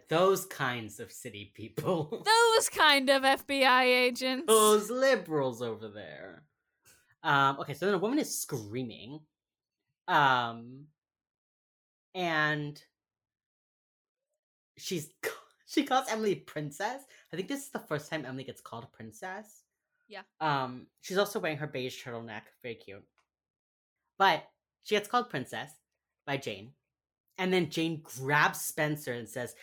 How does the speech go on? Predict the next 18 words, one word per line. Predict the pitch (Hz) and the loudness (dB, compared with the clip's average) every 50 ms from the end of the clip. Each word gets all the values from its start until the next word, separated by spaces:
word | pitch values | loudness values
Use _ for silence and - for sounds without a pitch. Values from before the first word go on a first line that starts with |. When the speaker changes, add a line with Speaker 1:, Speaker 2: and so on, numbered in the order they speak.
| - - | -14 -6
Speaker 1:
"He's | - 214 208 - | 0 0 0 0
coming | - 214 247 240 240 220 | 0 0 2 2 2 2
back. | 233 247 226 214 208 214 - - - - _ | 2 2 0 0 -4 -8 -10 -20 -20 -20 _
He's | - 254 233 - | -8 -8 -4 -2
gonna | 254 226 226 | -2 -2 0
get | 220 233 233 220 208 | 0 0 0 0 0
me. | 220 220 | 0 0
There's | 226 220 220 - | 0 -2 -2 -4
nothing | 233 - 220 220 | -10 -8 -6 -6
you | 226 220 | -6 -6
can | 220 226 208 190 | -4 -6 -6 -4
do. | 226 233 226 | -4 -4 -4
He's | 202 220 214 | -4 -4 -6
coming | 214 - 226 226 208 | -8 -10 -12 -12 -8
back." | 214 196 - | -10 -10 -12
And | 113 - | -12 -18
she's | 131 - | -18 -18
terrified, | - - - 143 127 120 104 - | -16 -12 -8 -6 -6 -6 -6 -8